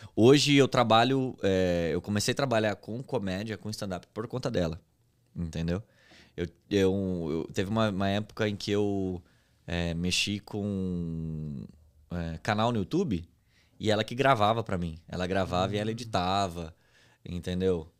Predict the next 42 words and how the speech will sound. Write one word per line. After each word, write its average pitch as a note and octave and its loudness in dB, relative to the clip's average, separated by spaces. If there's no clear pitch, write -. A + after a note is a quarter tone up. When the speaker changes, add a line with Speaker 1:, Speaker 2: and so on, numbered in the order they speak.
Speaker 1:
É, E2 -8
uma F#2+ -6
pessoa A#2 -10
que - -10
me C#3+ -2
ajudou B2 -4
muito. A2 -2
Foi A2 -2
a, A#2+ 2
foi A2+ 0
a A2+ 0
primeira B2 0
pessoa C3+ -6
que - -6
eu A#2+ 2
liguei A#2 0
quando G#2 -6
minha F#2+ 0
mãe F#2 -2
faleceu. F2+ -6
Tipo, - -20
três A2 0
horas G#2 0
da G2+ 0
manhã. F#2 -4
Foi - -
a - -16
primeira F#2+ -2
pessoa G#2+ -6
que - -12
eu G2 -2
liguei. F#2 -2
Eu F#2+ -2
tenho, A#2 -2
é, E2+ -4
eu - -10
tenho F#2+ -4
um G2+ -6
carinho A#2 0
muito A2 -4
grande, B2 -2
né? G2+ -4